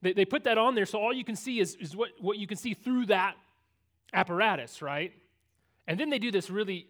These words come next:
this really evil thing. They start switching the letters around on you, right? It's not like that at school.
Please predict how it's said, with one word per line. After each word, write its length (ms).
this 220
really 220
evil 320
thing. 220
They 80
start 180
switching 340
the 80
letters 340
around 320
on 140
you, 140
right? 340
It's 80
not 120
like 140
that 140
at 80
school. 440